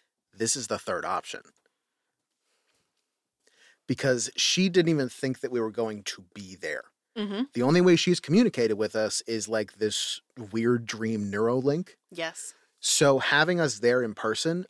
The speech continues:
Speaker 1: might be our third option to be able to save everybody, neither of us die,
Speaker 2: Mm-hmm.
Speaker 1: and figure out what the fuck is going on. Now, do I think that she still needs to die? Yeah.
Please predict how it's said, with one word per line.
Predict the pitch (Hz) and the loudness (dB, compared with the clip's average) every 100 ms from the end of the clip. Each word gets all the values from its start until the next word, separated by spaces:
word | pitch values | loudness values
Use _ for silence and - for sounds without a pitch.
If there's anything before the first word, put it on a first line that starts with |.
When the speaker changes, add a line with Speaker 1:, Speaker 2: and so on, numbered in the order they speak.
| - | -10
Speaker 1:
might | 113 110 147 - 117 98 _ - | -4 -2 -2 -6 -20 -20 _ -8
be | - 147 131 | 0 2 4
our | 120 107 | 2 -2
third | - 98 87 | -4 -6 -2
option | 98 80 - - _ _ _ _ _ _ _ _ _ - | -4 -4 -10 -16 _ _ _ _ _ _ _ _ _ -10
to | - | -6
be | 110 104 | -2 -2
able | 92 | -2
to | 95 | -4
save | - 127 120 | 0 0 2
everybody, | 113 92 90 90 117 _ _ _ - | -2 -2 -4 -4 -8 _ _ _ -6
neither | 101 120 107 | -2 2 0
of | 87 | -2
us | 87 | -6
die, | 92 90 - - _ _ _ 180 | -8 -10 -10 -12 _ _ _ _
Speaker 2:
Mm-hmm. | _ 202 _ _ _ _ _ _ _ _ | _ -20 _ _ _ _ _ _ _ _
Speaker 1:
and | 98 | -12
figure | 104 98 | -6 -6
out | |
what | 73 | -8
the | - | -10
fuck | - - | -10 -10
is | 95 | -12
going | 151 82 | -10 -10
on. | - - _ _ _ _ _ _ _ _ _ _ _ _ - | -14 -18 _ _ _ _ _ _ _ _ _ _ _ _ -6
Now, | 123 120 | 0 0
do | 120 | 2
I | 120 | 0
think | - 135 120 | 0 -4 -4
that | 110 | -6
she | - 107 | -6 -4
still | 113 | -4
needs | 101 - | -6 -10
to | |
die? | 95 107 139 170 _ | -8 -4 -4 -6 _
Yeah. | 370 320 190 | 6 6 6